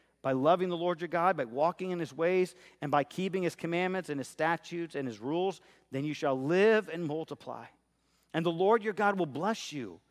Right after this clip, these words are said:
in the land that you are entering to take possession of it." It's, Deuteronomy is, is about obeying God.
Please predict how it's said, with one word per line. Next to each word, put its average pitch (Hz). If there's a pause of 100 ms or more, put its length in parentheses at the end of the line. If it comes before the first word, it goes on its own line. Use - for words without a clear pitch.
(520)
in 147
the 139
land 190
that -
you 143
are 147
entering 180
to 143
take 165
possession 131
of 101
it." 95 (1160)
It's, - (320)
Deuteronomy 196
is, 139 (120)
is 156
about 170
obeying 185
God. 131